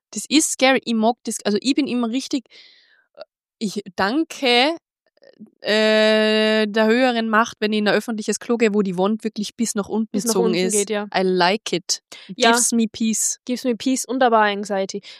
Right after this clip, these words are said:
Speaker 2: Also es gibt mir beides. Für mich gibt's, glaub ich, keine Op-, äh, optimales
Speaker 1: Kein geile, geiles Ding in der
Speaker 2: öffentliche
Speaker 1: Öff-,
Speaker 2: Experience.
Speaker 1: ja, ja.
Speaker 2: Weil manchmal, ich find, wenn die bis zum Boden gehen, ist es oft so, dass das so schwere Türen sind. Weißt du, was ich meine? Dass das so
Speaker 1: Ja.
Speaker 2: ein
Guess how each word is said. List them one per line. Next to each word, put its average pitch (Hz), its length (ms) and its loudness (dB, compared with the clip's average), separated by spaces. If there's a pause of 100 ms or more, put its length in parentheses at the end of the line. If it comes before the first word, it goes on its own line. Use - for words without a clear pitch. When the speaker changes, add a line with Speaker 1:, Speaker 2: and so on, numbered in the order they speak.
Speaker 2:
Also 220 120 -2
es 214 80 -4
gibt 262 200 -2
mir 214 100 6
beides. 196 360 2
Für 226 120 0
mich 214 140 -2
gibt's, - 440 -4
glaub 190 180 2
ich, 196 80 0
keine 190 280 4
Op-, 190 100 -4 (200)
äh, - 420 -8 (220)
optimales 190 600 0
Speaker 1:
Kein 190 120 2
geile, 180 500 2
geiles 185 340 -2
Ding 196 120 -2
in 196 60 0
der 190 80 6
Speaker 2:
öffentliche 190 320 2
Speaker 1:
Öff-, 220 60 6
Speaker 2:
Experience. 196 460 0
Speaker 1:
ja, 117 160 -6
ja. 175 60 -14 (180)
Speaker 2:
Weil 190 320 0 (560)
manchmal, 240 580 2 (120)
ich 208 100 -10
find, 233 180 -2
wenn 214 160 2
die 214 100 -2
bis - 200 -2
zum 208 240 -2
Boden 247 360 2
gehen, 208 320 -6 (920)
ist - 180 -6
es 214 120 -4
oft - 200 -2
so, 233 80 0
dass 214 180 0
das - 160 -4
so 214 120 -6
schwere 214 640 0
Türen 233 360 2
sind. 185 240 -4
Weißt 202 200 0
du, - 20 -6
was 226 80 -4
ich 233 60 -2
meine? 233 260 0
Dass 233 120 0
das 220 160 0
so 220 60 2
Speaker 1:
Ja. 214 100 4
Speaker 2:
ein 214 60 -4